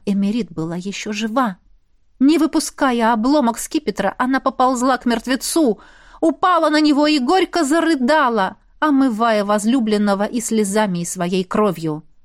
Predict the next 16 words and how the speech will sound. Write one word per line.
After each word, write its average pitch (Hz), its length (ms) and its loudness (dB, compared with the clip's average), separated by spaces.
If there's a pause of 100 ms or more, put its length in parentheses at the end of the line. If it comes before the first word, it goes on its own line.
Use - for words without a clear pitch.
(540)
Ошеломлённый 262 840 0
и 226 40 0
бледный 202 440 -2
Ярен, 202 420 0
явно 185 360 -2
не 208 160 0
ожидавший 240 520 -2
такого 202 460 -2
разгромного 196 720 0
эффекта - 400 -4
от - 260 -6
одного 214 400 0
единственного 202 680 -2
удара 202 500 2
оружием 190 440 -2
учителя, 190 760 0